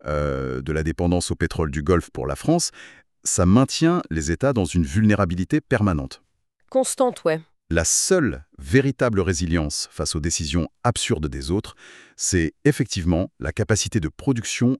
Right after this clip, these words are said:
Speaker 1: et d'action locale.
Speaker 2: Ce qui nous ramène parfaitement à l'essence de notre exploration d'aujourd'hui.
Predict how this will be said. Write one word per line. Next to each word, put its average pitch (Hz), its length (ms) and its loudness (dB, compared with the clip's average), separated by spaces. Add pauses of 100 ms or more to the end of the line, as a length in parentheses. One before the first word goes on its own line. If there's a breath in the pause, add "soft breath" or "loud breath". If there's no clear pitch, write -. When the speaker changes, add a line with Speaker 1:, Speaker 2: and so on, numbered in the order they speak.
(120)
Speaker 1:
et 82 80 0
d'action 87 460 0
locale. 85 500 0 (180)
Speaker 2:
Ce - 180 -2
qui 233 200 -2
nous 202 160 4
ramène 196 460 2
parfaitement 202 640 2
à 139 100 0
l'essence 175 480 0
de 147 100 -4
notre 139 200 -2
exploration 147 560 -4
d'aujourd'hui. 131 480 -6